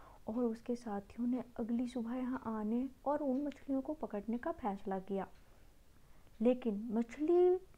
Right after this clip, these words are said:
ने मछुआरे और उसके साथियों के बीच की बातचीत सुन ली थी।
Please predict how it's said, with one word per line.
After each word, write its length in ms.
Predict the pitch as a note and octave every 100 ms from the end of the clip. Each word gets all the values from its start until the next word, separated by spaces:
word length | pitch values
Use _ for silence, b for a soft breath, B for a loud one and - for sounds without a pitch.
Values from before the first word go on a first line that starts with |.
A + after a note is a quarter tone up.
| -
ने 200 | A3+ B3+
मछुआरे 560 | D4 B3 - G3+ F#3+ C4
और 200 | E4 D#4
उसके 280 | C4+ -
साथियों 460 | C#4+ A#3 F#3+ - C4
के 120 | D4
बीच 340 | B3 G#3+ A3+ -
की 220 | - D#4+ D4+ - -
बातचीत 480 | - - - D4+
सुन 220 | - G#3 G3
ली 100 | G3
थी। 260 | G3 G#3